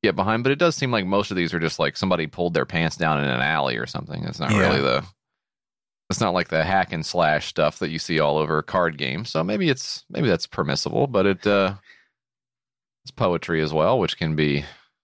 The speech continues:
Speaker 1: you know, something to look at if you want. Uh, a thousand bucks, pledge of
Speaker 2: Not if it's
Speaker 1: six hundred dollars.
Speaker 2: haiku, I'm not looking at it.
Speaker 1: Okay.
Speaker 2: I hate
Speaker 1: I don't know,
Speaker 2: haiku.
Speaker 1: I don't know where the haiku beef came from.
Speaker 2: <laughs>
Speaker 1: Fifty backers on this one back in twenty fourteen. Let's see. Mike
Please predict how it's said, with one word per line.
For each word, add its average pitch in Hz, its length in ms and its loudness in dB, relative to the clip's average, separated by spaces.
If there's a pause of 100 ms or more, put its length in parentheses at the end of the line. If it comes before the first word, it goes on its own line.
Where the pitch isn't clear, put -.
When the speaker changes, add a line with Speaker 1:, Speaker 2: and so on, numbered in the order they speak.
(920)
Speaker 1:
you 90 80 -2
know, 80 240 0
something 76 320 -4
to 69 160 2
look 71 240 -2
at 73 160 2
if - 140 -6
you 65 60 -10
want. 78 280 0 (100)
Uh, 101 500 4
a - 60 -4
thousand 135 400 2
bucks, 110 320 2
pledge 95 300 0
of - 0 -
Speaker 2:
Not - 0 -
if 90 100 -2
it's - 60 -10
Speaker 1:
six 104 120 4
hundred 95 200 2
dollars. 131 360 4
Speaker 2:
haiku, 151 240 2
I'm 113 100 2
not 101 180 0
looking 104 240 -4
at 101 120 2
it. 107 120 0 (320)
Speaker 1:
Okay. - 300 -2 (180)
Speaker 2:
I - 60 -8
hate 95 140 2
Speaker 1:
I - 40 4
don't 117 80 2
know, 95 60 2
Speaker 2:
haiku. 87 320 -6
Speaker 1:
I 104 60 -16 (180)
don't 117 80 0
know 101 60 2
where 87 140 4
the 76 80 4
haiku 82 540 0
beef 65 300 -4
came 64 180 -4
from. 76 320 -2 (360)
Speaker 2:
<laughs> - 360 -14
Speaker 1:
Fifty 120 240 0
backers 85 800 0
on 87 180 2
this 82 160 0
one 82 100 -2
back 80 200 2
in 82 80 -4
twenty 78 240 -2
fourteen. 67 600 -2 (140)
Let's 80 120 -4
see. 73 100 2
Mike 107 520 0